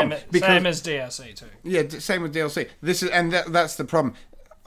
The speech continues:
Speaker 2: I'd love to be able to say, "Yeah, sure, uh, pre-ordering's fine." And I still say with some companies, with Bethesda, with,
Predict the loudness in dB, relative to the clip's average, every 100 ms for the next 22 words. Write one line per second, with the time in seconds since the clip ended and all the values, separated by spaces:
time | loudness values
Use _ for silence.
0 | -8 4 4 4 6 6 6 2 0 0
1 | -2 -2 -2 -2 -2 -4 -8 -10 -4 0
2 | 0 -2 -4 -4 -2 -2 -2 -4 -4 -6
3 | -8 -8 -6 -6 -4 -4 -4 -4 -6 -8
4 | -6 -4 -6 -8 -6 -4 -4 -6 -6 -8
5 | -14 -20 -20 -20 -20 -4 0 0 0 -12
6 | -20 -20 -6 -4 -2 2 2 2 -2 -2
7 | -2 -6 -20 -10 -2 2 4 4 0 -2